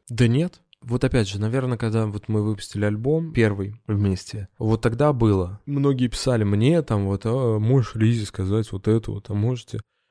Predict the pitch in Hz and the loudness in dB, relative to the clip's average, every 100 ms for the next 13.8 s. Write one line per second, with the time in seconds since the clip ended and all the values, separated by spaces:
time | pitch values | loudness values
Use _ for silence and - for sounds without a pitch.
0 | _ - 113 127 127 135 120 147 156 127 | _ 2 2 4 2 0 0 0 2 0
1 | 107 101 95 101 - 135 143 104 - 101 | 2 0 -2 -4 -2 -2 0 -2 0 2
2 | 104 - 95 - - - 110 - 151 170 | 2 -2 -8 -10 -10 -8 -4 2 4 4
3 | - - - - - 131 117 120 160 175 | -2 -12 -8 -4 0 2 2 2 2 -2
4 | - 135 147 - 131 156 - - - 117 | -4 4 4 2 4 4 4 0 2 4
5 | 117 - 107 - 113 104 104 113 120 104 | 2 0 -2 -2 0 0 2 2 2 2
6 | 98 90 - 104 98 107 - 107 - - | 0 -2 -4 -2 0 0 0 -4 -4 -8
7 | 92 - 95 98 98 104 - 107 170 151 | -8 -6 -6 -6 -6 -4 -2 2 2 0
8 | 113 - 110 - _ _ _ - 107 107 | -4 -6 -10 -10 _ _ _ -4 0 0
9 | 98 104 - 98 - 117 - _ 120 110 | -2 -4 -2 -2 -2 -8 -12 _ 0 2
10 | - 131 156 - 135 110 113 95 104 131 | 4 4 4 2 -2 0 -2 -2 2 2
11 | 139 107 101 123 - 104 92 92 - - | 2 0 0 0 -2 -4 -4 -8 -8 0
12 | 113 110 107 107 95 123 - 101 - 98 | 4 6 6 4 4 0 0 -6 -6 -6
13 | 95 95 - - 104 117 104 110 | -8 -12 -8 -6 -6 -6 -8 -10